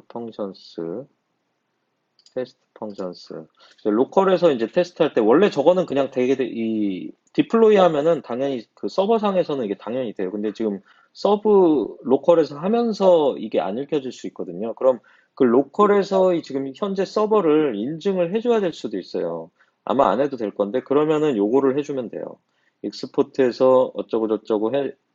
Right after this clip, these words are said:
이 키점 제이슨을 이제 전역으로 이제 환경 변수에 저장해 놓는 거죠. 윈도우에서는 뭐 이렇게. 그리고 이제 에뮬레이터 스타트 전체 다 하시면 안 되고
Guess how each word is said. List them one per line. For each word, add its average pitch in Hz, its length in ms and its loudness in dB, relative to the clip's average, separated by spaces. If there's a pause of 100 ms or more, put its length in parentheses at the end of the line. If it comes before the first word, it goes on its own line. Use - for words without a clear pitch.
(120)
이 95 460 -6
키점 - 400 -4
제이슨을 120 1300 -2 (600)
이제 107 180 -2
전역으로 170 560 4
이제 101 400 0
환경 170 380 -2
변수에 131 400 -2
저장해 107 360 -4
놓는 87 220 -10
거죠. 95 380 -6 (420)
윈도우에서는 113 720 -2
뭐 90 100 -6
이렇게. 80 460 -8 (640)
그리고 123 320 0
이제 104 240 0
에뮬레이터 117 720 0
스타트 - 640 -6
전체 113 320 -2
다 135 120 4
하시면 135 300 -2
안 90 140 -4
되고 92 480 -2